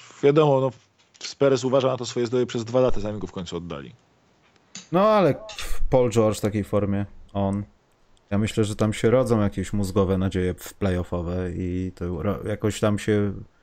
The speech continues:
Speaker 2: klaruje ten obraz, że to tak powinno wyglądać.
Speaker 1: A kiedy Kałaja obchodziła jego drużyna?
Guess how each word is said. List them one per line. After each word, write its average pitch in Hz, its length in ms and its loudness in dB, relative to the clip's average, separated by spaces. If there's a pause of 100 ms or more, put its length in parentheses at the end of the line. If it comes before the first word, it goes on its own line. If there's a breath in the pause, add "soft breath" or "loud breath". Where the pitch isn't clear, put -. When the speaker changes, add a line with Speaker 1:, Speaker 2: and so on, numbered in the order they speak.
(440)
Speaker 2:
klaruje 139 380 6
ten 110 140 2
obraz, 123 360 2
że 123 100 -2
to 120 100 -2
tak 120 180 0
powinno 120 360 0
wyglądać. 127 520 0
Speaker 1:
A 123 80 2
kiedy 196 280 2
Kałaja 147 360 4
obchodziła 123 440 0
jego 120 180 0
drużyna? 87 460 -10